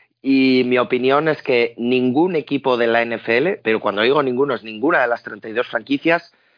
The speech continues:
eh, tienen mayor problema hoy en día para hacer, para hacer un espacio de dos punto dos millones. Siempre, siempre se podrá opinar si es a costa de,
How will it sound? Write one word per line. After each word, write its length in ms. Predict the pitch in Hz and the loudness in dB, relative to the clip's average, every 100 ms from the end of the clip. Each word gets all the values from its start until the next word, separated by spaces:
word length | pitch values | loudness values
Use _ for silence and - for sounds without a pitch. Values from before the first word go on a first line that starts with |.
| _ _ _ _ | _ _ _ _
eh, 460 | - 113 110 104 _ | 2 4 2 0 _
tienen 600 | 135 139 143 151 147 143 | 0 0 2 0 0 0
mayor 500 | 123 117 117 151 143 | 0 0 2 0 0
problema 580 | - 127 123 131 147 151 | -2 0 2 0 0 2
hoy 260 | 131 127 127 | 2 2 -2
en 120 | 117 | -2
día 360 | 127 139 170 - _ _ - - | -2 -2 -2 -8 _ _ -20 -4
para 200 | 113 110 | -2 0
hacer, 540 | - 120 120 120 113 - | 0 2 4 2 0 -6
para 180 | 131 127 | -2 0
hacer 220 | 123 139 | 0 0
un 120 | 151 | 0
espacio 520 | 143 - 131 127 147 131 | -2 -2 -2 -2 -4 -2
de 340 | 113 107 107 | 0 0 -2
dos 240 | 101 117 | -2 -2
punto 320 | - 127 113 110 | -2 -2 0 0
dos 160 | 110 | 0
millones. 460 | 110 101 101 90 - | 0 0 0 -2 -4
Siempre, 520 | 110 110 101 110 - _ _ _ _ _ - | -2 0 2 0 -2 _ _ _ _ _ -10
siempre 340 | - 113 120 | -2 0 0
se 140 | 113 120 | 0 0
podrá 680 | 123 117 117 117 113 113 - | 2 2 4 4 2 0 0
opinar 560 | 120 123 131 160 170 165 | -2 -2 0 2 2 0
si 140 | 127 | -2
es 240 | 120 - | -2 -2
a 140 | 120 113 | -4 -2
costa 440 | 120 113 120 117 | -6 -4 -2 -2
de, 520 | 110 110 107 107 107 | 0 -2 0 -2 -6